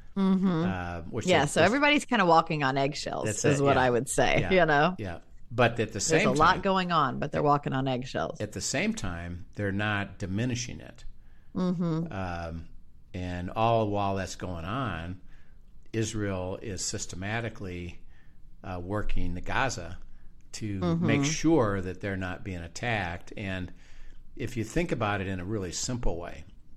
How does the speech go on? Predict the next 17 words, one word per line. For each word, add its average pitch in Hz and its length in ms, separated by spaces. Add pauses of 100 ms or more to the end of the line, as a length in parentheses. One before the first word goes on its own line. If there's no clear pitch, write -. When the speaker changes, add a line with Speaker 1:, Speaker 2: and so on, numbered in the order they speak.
(680)
Speaker 2:
is, 95 460
um, 85 460 (1080)
because 147 420
of 107 140
what 113 220
they've 87 280
done, 98 420
they've 92 200
forced 131 760
Hamas 95 920
into 95 460
what 87 160
I 85 80
would 85 120
call - 160
hiding. 95 500 (760)
Speaker 1:
Mm-hmm. 170 420